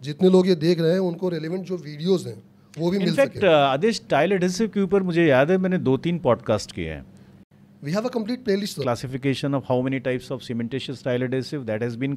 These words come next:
Speaker 2: covered। Why tile adhesive, that has been covered।
Speaker 1: अभी आपको आपके क्वेश्चन का आंसर मिल गया है और मेरी आपसे एक गुजारिश है कि अगर आपको अपने सवाल पूछने हैं तो आप नीचे दी हुई ईमेल आईडी पे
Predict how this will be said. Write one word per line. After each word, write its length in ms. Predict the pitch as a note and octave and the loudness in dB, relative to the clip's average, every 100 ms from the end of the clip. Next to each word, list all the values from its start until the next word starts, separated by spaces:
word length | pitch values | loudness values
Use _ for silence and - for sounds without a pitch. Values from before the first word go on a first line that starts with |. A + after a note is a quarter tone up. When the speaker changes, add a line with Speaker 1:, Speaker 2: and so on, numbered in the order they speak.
| C3 | 0
Speaker 2:
covered। 260 | C3 C#3 C#3 - - - | 2 0 -2 -16 -20 -12
Why 260 | B2 A2 C#3 F#3 | -6 2 4 4
tile 280 | F3+ C#3 C#3 | 2 -2 -2
adhesive, 300 | C3+ D3+ C3 | -6 -8 -8
that 120 | G#2 G#2+ | -8 -8
has 160 | A2 | -8
been 160 | C3+ C#3 C3+ | -6 -6 -4
covered। 240 | C3 C3 B2+ - - - - B2+ | -2 -4 -6 -20 -20 -20 -14 -8
Speaker 1:
अभी 220 | C3 D#3+ | -4 0
आपको 280 | D#3 D#3 E3+ | 0 2 2
आपके 200 | D#3+ E3 | 2 -2
क्वेश्चन 300 | D3+ - D#3 | -4 -4 -4
का 100 | D3+ | -4
आंसर 240 | C#3 D#3 | -4 -6
मिल 180 | C3+ C#3 | -6 -6
गया 160 | D3 | -6
है 80 | D#3 | -4
और 160 | E3+ D#3+ | -2 -4
मेरी 260 | C3 C#3 | -6 -4
आपसे 240 | D#3 C#3 D#3+ | -4 -4 -8
एक 80 | C3 | -6
गुजारिश 460 | A#2 B2 D3+ - | -4 -2 -2 -2
है 80 | D#3 | -4
कि 160 | D#3+ F#3 | -4 -6
अगर 320 | C#3+ E3+ - | -4 -6 -6
आपको 420 | C3+ C3 - F#3 - | -10 -10 -6 -6 -6
अपने 260 | G#2 D3+ F#3 | -6 2 2
सवाल 300 | - C#3 D3+ | 2 -2 -4
पूछने 400 | - B2+ - C#3 | -6 -12 -8 -6
हैं 160 | C3 | -6
तो 120 | C3 D#3+ | -6 -8
आप 140 | D3+ A#2+ | -8 -10
नीचे 260 | C3 D3+ | -8 -4
दी 100 | E3 | -2
हुई 160 | D#3 D#3+ | -2 -2
ईमेल 320 | E3+ C#3 D#3+ | -4 -4 -2
आईडी 220 | D3 B2 | 0 -2
पे 200 | A#2+ D3 | -4 -6